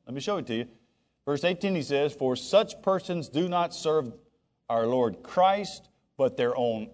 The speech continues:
appetites, and they do it by smooth talk." Only time in the New Testament.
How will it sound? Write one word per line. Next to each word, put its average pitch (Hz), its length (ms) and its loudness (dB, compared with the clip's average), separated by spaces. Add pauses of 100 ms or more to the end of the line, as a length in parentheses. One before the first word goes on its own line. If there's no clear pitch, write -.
(100)
appetites, 175 1120 -2 (340)
and 123 160 -2
they 127 100 2
do 208 300 0
it 120 320 -4 (1700)
by 110 180 0
smooth - 800 -6
talk." - 260 -10 (1200)
Only 196 220 4
time 165 260 4
in 151 60 0
the 139 80 2
New 127 80 0
Testament. - 400 -10